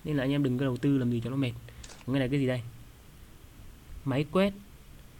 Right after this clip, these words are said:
Hiển thị số người chơi còn lại trên máy bay và người chơi gần đó khi nhảy dù. Ê à, bọn này bắt đầu gian lận khi chơi game à? Hơ, đểu nhờ. Thế này thì, ờ,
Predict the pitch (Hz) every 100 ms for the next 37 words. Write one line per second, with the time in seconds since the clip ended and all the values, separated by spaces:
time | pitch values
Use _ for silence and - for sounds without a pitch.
0 | - - - 113 135 175 151 156 175 180
1 | 139 139 156 147 131 135 127 - 147 147
2 | 143 156 160 156 - - - - - 131
3 | - 123 117 117 123 131 127 120 151 147
4 | 143 127 123 135 151 170 135 113 131 120
5 | 117 - - - - 170 - - - -
6 | - - - - - 123 143 165 160 147
7 | 139 165 175 147 165 170 170 156 98 -
8 | - - - - - - - - 185 185
9 | 180 - 135 113 135 143 117 117 - -
10 | - - - - - - - - 190 156
11 | 131 135 131 127 123 123 123